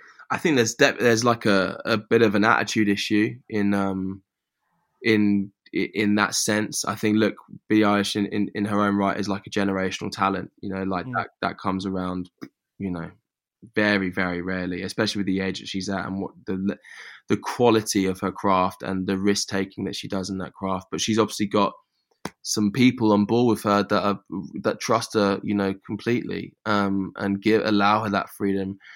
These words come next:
Speaker 1: I do, I do think that, look, I've been, I've been now January, well,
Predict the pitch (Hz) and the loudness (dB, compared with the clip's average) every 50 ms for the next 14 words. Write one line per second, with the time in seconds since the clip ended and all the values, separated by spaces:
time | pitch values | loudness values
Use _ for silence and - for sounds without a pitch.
0 | - - - - - - - - 135 135 135 160 160 - 147 139 143 165 151 143 | -20 -20 -20 -20 -20 -16 -2 0 2 2 4 2 2 4 4 4 8 8 8 8
1 | - - 165 131 - - - 143 123 - 131 131 - - 131 127 131 151 135 131 | 6 2 0 0 0 0 2 2 2 4 2 4 6 6 4 4 4 4 4 4
2 | 131 127 120 - - 117 120 117 - 123 117 113 117 113 110 110 107 107 107 107 | 4 2 0 0 0 0 0 2 2 2 2 2 2 2 2 4 2 2 2 0
3 | - - - 104 107 - 135 120 123 123 120 113 107 104 104 101 101 101 107 104 | -2 -4 -8 -8 0 2 4 4 6 4 4 4 4 4 4 4 2 2 2 2
4 | 98 95 - | 2 0 -4